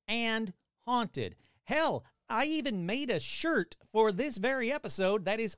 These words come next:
up on TeePublic that I was just talking about before the break. There is a haunted real estate shirt that just kinda cracked me up. You don't have to buy it, but if you'd like to, that'd be great. What more do you need is what I'm saying. I will say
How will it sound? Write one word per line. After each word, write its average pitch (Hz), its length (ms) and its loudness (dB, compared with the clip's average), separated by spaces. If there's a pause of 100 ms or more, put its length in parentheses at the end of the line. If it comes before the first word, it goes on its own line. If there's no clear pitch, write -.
up 269 360 0
on 190 300 -4
TeePublic 180 580 -4
that 170 120 -4
I 175 40 0
was 220 120 -4
just 247 180 -8
talking 285 340 -2
about 294 200 -2
before 311 320 -4
the 294 80 -2
break. 311 520 -4 (580)
There 294 100 -6
is 277 120 -2
a 277 80 -2
haunted 254 580 -4
real 294 320 -2
estate 208 360 -2
shirt 196 300 -2
that 170 80 -4
just 165 160 -8
kinda 143 220 -4
cracked 127 340 -4
me 120 160 -4
up. 123 220 -6
You 127 140 -4
don't 117 100 -4
have 107 120 -10
to 107 60 -10
buy 95 240 -4
it, 110 140 -8
but 123 120 -6
if 127 120 -6
you'd 175 80 -6
like 339 200 -6
to, 226 100 -6
that'd 208 160 -4
be 208 60 -10
great. 196 280 -4 (500)
What 302 180 -2
more 269 240 0
do 262 80 -6
you 233 120 0
need 240 380 -4
is 127 120 -4
what 131 160 0
I'm 110 120 -4
saying. 147 560 -2 (320)
I 233 120 0
will 262 240 2
say 120 460 -2